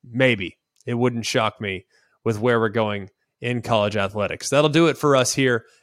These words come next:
at Always College Football. Please like, rate, and subscribe.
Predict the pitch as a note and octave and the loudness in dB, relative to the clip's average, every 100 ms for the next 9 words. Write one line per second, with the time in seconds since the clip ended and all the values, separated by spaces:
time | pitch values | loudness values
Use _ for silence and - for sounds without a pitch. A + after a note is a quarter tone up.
0 | - B2+ C3+ - C3+ B2 A#2+ - A#2+ A2+ | 0 2 2 2 4 4 2 0 -2 -2
1 | - B2+ D3 C3+ C3+ B2+ B2+ C#3+ D3+ C3+ | -2 0 4 4 2 -2 4 4 4 2
2 | C#3+ C3+ B2 C#3 C#3 C#3+ - C3 B2+ C#3+ | 0 0 -2 -2 -2 -6 -2 0 2 0